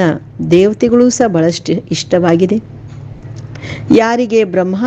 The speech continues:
ಭೋಜನದ ಒಂದು ಮಹತ್ವ ಗೊತ್ತಿರುತ್ತದೆ, ಅವರು ಊಟ ಮಾಡಿದ ನಂತರ ತಟ್ಟೆ ತೊಳೆದು ಸಹ ಕುಡಿತಾರೆ. ಮಹಿಮೆ ಬಹಳಷ್ಟಿದೆ. ನೆನಪಿನಲ್ಲೇ ಇದ್ದು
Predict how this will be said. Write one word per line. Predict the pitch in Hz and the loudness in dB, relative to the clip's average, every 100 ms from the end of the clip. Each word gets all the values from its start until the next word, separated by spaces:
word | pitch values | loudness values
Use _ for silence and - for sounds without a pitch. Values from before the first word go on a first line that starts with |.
| 262 | 0
ಭೋಜನದ | 226 220 214 208 190 | 2 0 0 0 4
ಒಂದು | 190 185 180 180 175 - - - - - _ _ - | 4 4 2 4 4 0 -10 -20 -20 -20 _ _ 0
ಮಹತ್ವ | 175 196 - 254 | 2 2 2 2
ಗೊತ್ತಿರುತ್ತದೆ, | 214 165 - 180 180 180 190 165 190 - - - - - - | 2 0 0 -2 0 0 2 0 -4 -14 -20 -20 -20 -14 -4
ಅವರು | 175 196 214 175 170 - - - - - | 0 2 4 2 0 -6 -18 -20 -8 -4
ಊಟ | 226 262 | 0 0
ಮಾಡಿದ | 226 202 185 | 0 0 0
ನಂತರ | 175 180 175 196 185 170 | 2 0 2 0 0 -2
ತಟ್ಟೆ | - 165 - | -4 -2 0
ತೊಳೆದು | 214 202 185 208 | 4 4 4 2
ಸಹ | 220 | 0
ಕುಡಿತಾರೆ. | 208 165 165 175 165 202 - - - - - - - - - - - | 2 2 2 2 0 -2 -8 -20 -20 -20 -20 -20 -20 -20 -18 -10 0
ಮಹಿಮೆ | 175 190 214 214 | 2 4 2 2
ಬಹಳಷ್ಟಿದೆ. | 180 196 247 - 185 170 175 196 - - - - - | 2 2 2 2 0 2 -2 -6 -20 -20 -18 -18 -4
ನೆನಪಿನಲ್ಲೇ | 180 196 233 247 240 262 262 - - - - - | 0 2 2 2 2 2 0 -6 -20 -20 -12 -2
ಇದ್ದು | 220 202 302 214 185 | 0 4 4 4 0